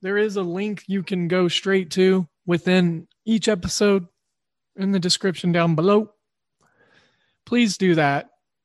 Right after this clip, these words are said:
Send us screenshots of your five-star reviews. We'll give you a chance to win some cash. Win some straight cash. Straight cash, man.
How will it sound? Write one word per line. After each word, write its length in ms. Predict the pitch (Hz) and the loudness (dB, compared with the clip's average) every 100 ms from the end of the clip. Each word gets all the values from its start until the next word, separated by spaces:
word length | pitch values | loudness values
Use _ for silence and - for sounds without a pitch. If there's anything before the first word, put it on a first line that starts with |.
| _ - | _ -4
Send 240 | 247 240 | 0 2
us 120 | 208 | 0
screenshots 640 | - 190 180 - 175 160 | 0 -2 -2 0 0 0
of 140 | 170 156 | -4 -2
your 120 | 156 | -4
five-star 460 | 139 156 147 - 147 | -2 -2 -2 -2 -2
reviews. 640 | 147 180 220 214 190 - _ _ _ - | -2 -2 -2 -4 -8 -14 _ _ _ -8
We'll 500 | 190 214 208 185 - _ _ | 0 2 0 -4 -14 _ _
give 240 | 160 175 156 | -2 -2 -2
you 340 | 170 170 165 | -2 0 0
a 180 | 175 156 | -4 -8
chance 400 | 143 170 147 147 | -6 -6 -6 -8
to 80 | - | -8
win 240 | 147 160 170 | -6 -4 -6
some 220 | - 190 | -6 -8
cash. 920 | - - 208 240 220 - - - - _ _ _ _ _ _ _ _ _ _ _ | -10 -12 -8 -6 -6 -8 -12 -16 -18 _ _ _ _ _ _ _ _ _ _ _
Win 160 | 196 233 | -8 -6
some 160 | 220 214 | -6 -8
straight 460 | - 170 214 214 | -8 -8 -8 -8
cash. 720 | - 180 202 113 - - - _ _ _ _ _ _ _ _ _ _ | -10 -6 -6 -6 -10 -16 -18 _ _ _ _ _ _ _ _ _ _
Straight 400 | - - 226 202 | -10 -2 0 -2
cash, 680 | - 214 247 262 190 - - | -8 -4 -2 -2 -4 -6 -12
man. 440 | 139 160 208 233 | -8 -6 -6 -6